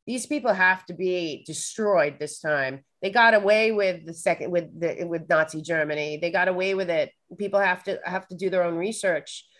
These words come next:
and don't use Google or Wikipedia. There's plenty other places to look. But, um,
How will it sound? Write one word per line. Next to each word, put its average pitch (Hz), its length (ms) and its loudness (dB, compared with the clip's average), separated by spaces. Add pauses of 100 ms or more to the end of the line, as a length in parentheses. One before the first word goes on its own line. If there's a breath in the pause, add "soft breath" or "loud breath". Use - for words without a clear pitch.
(220 soft breath)
and 214 140 0
don't 247 260 4
use 240 160 -6
Google 226 340 0
or 190 80 2
Wikipedia. 208 600 -2
There's 175 180 -2
plenty 240 320 -2
other 196 160 0
places 220 520 -6
to 180 120 -4
look. 202 280 0 (520)
But, 196 260 4
um, 185 500 2